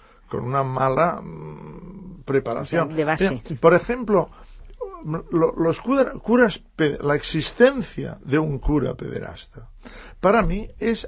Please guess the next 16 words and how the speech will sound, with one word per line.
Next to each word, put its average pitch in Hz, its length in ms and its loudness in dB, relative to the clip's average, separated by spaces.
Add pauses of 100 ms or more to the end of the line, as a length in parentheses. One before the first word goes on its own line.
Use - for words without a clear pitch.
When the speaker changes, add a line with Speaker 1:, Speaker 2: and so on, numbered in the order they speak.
(160)
Speaker 1:
absolutamente 175 840 -2
incomprensible. - 840 -10 (260)
También 123 400 2
es 165 140 0
incomprensible 147 880 0
la 139 140 -2
del - 120 -10
señor 120 460 -4 (340)
que 139 560 2
tiene 131 260 -2
relaciones 135 500 -4
sexuales 139 420 -6
con 151 80 -8
un 139 140 -4
zapato, - 640 0
¿eh? 170 120 2